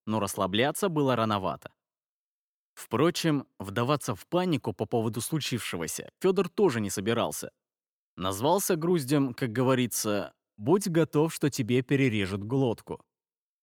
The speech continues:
А он сейчас, хотел того Чайка или нет, от имени Ганнибала вершил мировую политику, иначе и не сказать.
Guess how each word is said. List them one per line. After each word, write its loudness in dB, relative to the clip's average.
А 0
он 2
сейчас, -2
хотел -2
того -4
Чайка -4
или -2
нет, -6
от -4
имени 2
Ганнибала 2
вершил -2
мировую 0
политику, -4
иначе 0
и -2
не 0
сказать. -2